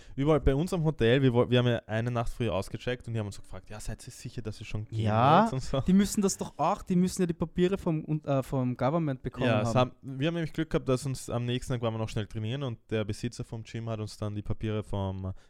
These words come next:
Speaker 1: von der Regierung gezeigt
Speaker 2: Mhm.
Speaker 1: und die haben, ich meine, die haben das einen Tag davor auch bekommen. Das ist schon heftig.
Speaker 2: Ja, aber der hat eh gesagt, das ist sehr schön, wenn du da Lockdown bist, teuer wird's <laughs> halt.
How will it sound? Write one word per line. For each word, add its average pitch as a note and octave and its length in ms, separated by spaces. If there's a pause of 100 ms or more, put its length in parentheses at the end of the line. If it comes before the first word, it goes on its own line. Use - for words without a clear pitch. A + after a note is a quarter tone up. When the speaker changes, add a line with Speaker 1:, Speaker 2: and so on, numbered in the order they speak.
Speaker 1:
von G#2+ 100
der G#2+ 100
Regierung A2 440
gezeigt A2+ 480
Speaker 2:
Mhm. A#2 80 (180)
Speaker 1:
und G#2 220
die G2+ 80
haben, F#2+ 320
ich - 100
meine, G2 180
die G2 60
haben G#2 80
das - 180
einen G#2+ 220
Tag G2+ 160
davor G2+ 300
auch F#2+ 80
bekommen. G2 420
Das - 140
ist G#2+ 60
schon - 160
heftig. - 520
Speaker 2:
Ja, A2 280
aber B2+ 160
der D3+ 100
hat E3+ 160
eh G#3 80
gesagt, C#3+ 400
das C3 120
ist C3+ 140
sehr F3 160
schön, D3 320
wenn C3+ 120
du C3 60
da A#2+ 220
Lockdown A#2+ 400
bist, D#3 180
teuer C#3+ 280
wird's B2 280
<laughs> - 40
halt. - 360